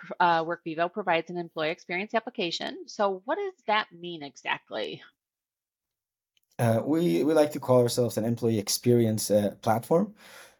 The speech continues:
Speaker 2: which represents a trend that's happening in the market, and I'm, I'm sure that you see from your side, which is, uh,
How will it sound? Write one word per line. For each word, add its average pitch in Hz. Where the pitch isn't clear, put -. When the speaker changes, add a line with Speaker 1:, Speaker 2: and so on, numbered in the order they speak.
Speaker 2:
which 127
represents 180
a 139
trend 147
that's 127
happening 135
in 117
the 113
market, 123
and 104
I'm, 101
I'm 113
sure 120
that 110
you 110
see 135
from 113
your 165
side, 107
which 107
is, 107
uh, 104